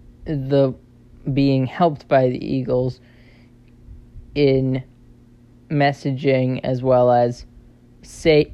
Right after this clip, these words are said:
as, uh, as well as being saved by the eagles, which is what happens when Frodo and Sam are saved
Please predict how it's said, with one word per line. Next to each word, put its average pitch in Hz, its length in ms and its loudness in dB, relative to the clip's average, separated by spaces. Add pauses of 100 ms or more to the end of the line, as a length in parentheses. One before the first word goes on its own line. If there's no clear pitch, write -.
as, 135 420 0
uh, 147 140 0 (180)
as 135 560 2
well 143 200 6
as 135 140 2
being 135 260 0
saved 175 760 0
by 120 200 4
the - 160 -8
eagles, 127 400 -2
which 139 220 -4 (380)
is 135 200 -2
what 131 260 2
happens 135 680 0 (440)
when 131 260 -2
Frodo 131 600 2
and 127 260 -6
Sam 127 520 -2 (840)
are 131 200 2
saved 127 640 -2